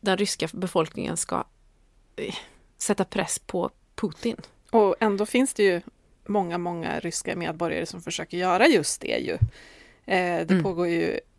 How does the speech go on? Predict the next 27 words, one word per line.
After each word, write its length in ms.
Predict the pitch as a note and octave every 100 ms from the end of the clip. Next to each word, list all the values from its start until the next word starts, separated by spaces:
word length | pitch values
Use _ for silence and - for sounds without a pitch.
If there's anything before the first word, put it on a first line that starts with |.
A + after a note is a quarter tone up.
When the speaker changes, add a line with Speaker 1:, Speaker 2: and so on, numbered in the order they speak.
| _ -
Speaker 2:
väldigt 540 | - A3+ G3 F#3+ F3 -
mycket 300 | E3 - E3
demonstrationer 920 | F3 - - - - A#3 B3 B3 A#3+
i 60 | A#3+
Moskva 720 | A3 - G3 G3+ A3+ A3 G#3+
och, 440 | - - _ -
eh, 400 | - - - - -
det 140 | F#3
finns 320 | F3+ F3+ - -
individer 640 | G3 F#3 F3+ F#3+ G#3 G3
som 300 | - - - - - - G#3
kraschar 460 | A#3 G#3+ - -
T 300 | - - A3
V-sändningar 520 | F3+ E3+ G3 G#3+ A3 G#3
med 200 | F#3 -
plakat 760 | F3 - - G#3 B3 B3 - -
där 80 |
det 100 | G3
står 380 | F#3+ - - G3 - - -
"Stoppa 320 | - G3 G3
kriget", 760 | F3+ F#3+ F#3+ F#3 F#3+ F#3 - - -
eh, 400 | F3+ E3 E3 - - - - - - -
eller 380 | A#3+ C#4+ D4 C#4+
ber 240 | A3 A#3+
om 120 | A3+
ursäkt 480 | A#3 F3 - G#4+ -
för 380 | - - -